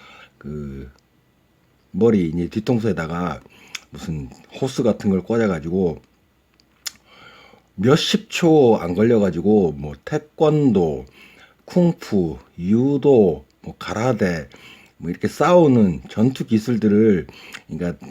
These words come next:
그 컴퓨터에서 이제 다운로드 받듯이 몇 초 만에 다운로드 받은 다음에 그 연습실 내려가가지고 모피어스랑 싸우거든. 응? 그, 그때 이제 모피어스가 그래.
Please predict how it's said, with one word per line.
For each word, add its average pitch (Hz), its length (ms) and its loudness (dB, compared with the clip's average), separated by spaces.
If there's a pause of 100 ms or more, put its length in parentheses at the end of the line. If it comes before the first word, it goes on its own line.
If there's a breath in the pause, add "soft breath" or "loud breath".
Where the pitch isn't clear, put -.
(160)
그 76 400 -10 (580 loud breath)
컴퓨터에서 127 560 0
이제 95 240 2
다운로드 113 500 2
받듯이 82 640 -2 (500)
몇 98 300 -2
초 - 160 -4
만에 98 240 2
다운로드 104 520 -2
받은 95 400 -12
다음에 76 480 -8 (680 soft breath)
그 73 420 -10
연습실 98 500 -2
내려가가지고 85 840 -2 (360 soft breath)
모피어스랑 87 640 -6
싸우거든. 110 600 -2 (640)
응? 98 160 -10 (460)
그, 85 520 -6
그때 110 220 -2
이제 92 200 2
모피어스가 85 600 -6
그래. - 260 -16